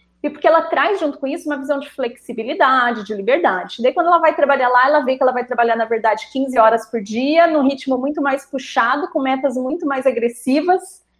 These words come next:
e nem sempre ela vai ter contato com todo mundo. Às vezes, a pessoa que tá à frente do negócio, ela nem fica na mesma unidade.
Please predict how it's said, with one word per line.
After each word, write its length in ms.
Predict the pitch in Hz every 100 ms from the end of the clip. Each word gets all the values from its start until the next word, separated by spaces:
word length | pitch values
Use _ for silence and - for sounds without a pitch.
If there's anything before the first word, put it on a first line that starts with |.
| _ _ _ -
e 100 | 262
nem 220 | 302 415
sempre 280 | - 311 349
ela 120 | 294
vai 120 | 285
ter 100 | 285
contato 460 | 285 269 269 254 -
com 60 | -
todo 220 | 233 240
mundo. 460 | 233 302 370 330
Às 200 | 285 240
vezes, 400 | 233 254 277 262
a 60 | 254
pessoa 320 | 262 247 262
que 60 | 262
tá 80 | 233
à 60 |
frente 440 | - 240 240 262 220
do 80 |
negócio, 520 | 226 208 220 254 262 254
ela 140 | 240
nem 220 | 262 415
fica 320 | - 311 311
na 80 | 262
mesma 260 | 233 233 233
unidade. 840 | 208 208 240 302 311 285 320 349